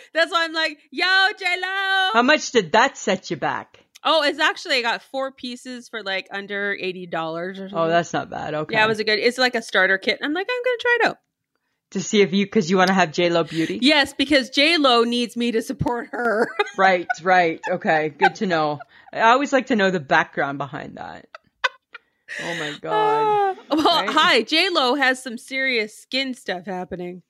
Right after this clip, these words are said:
Speaker 2: I know, I know. So you're gonna be, "I'm still Sammy from the block."
Speaker 1: I am still Sammy from the block,
Speaker 2: Right.
Speaker 1: but apparently J Lo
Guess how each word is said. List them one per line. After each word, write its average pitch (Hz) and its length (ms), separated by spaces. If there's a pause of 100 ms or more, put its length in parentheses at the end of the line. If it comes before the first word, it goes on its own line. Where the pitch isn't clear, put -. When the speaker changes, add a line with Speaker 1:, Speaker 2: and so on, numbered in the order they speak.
(420)
Speaker 2:
I 160 80
know, 165 300 (180)
I 160 120
know. 170 180 (180)
So 220 120
you're 233 200
gonna 254 180
be, 208 240 (200)
"I'm 190 180
still - 280
Sammy 180 440
from 175 220
the 175 80
block." 151 440 (180)
Speaker 1:
I 269 140
am 381 240
still 226 220
Sammy 185 300
from 190 180
the 180 80
block, 175 260
Speaker 2:
Right. 202 360
Speaker 1:
but - 80 (260)
apparently 285 560
J 226 420
Lo 190 520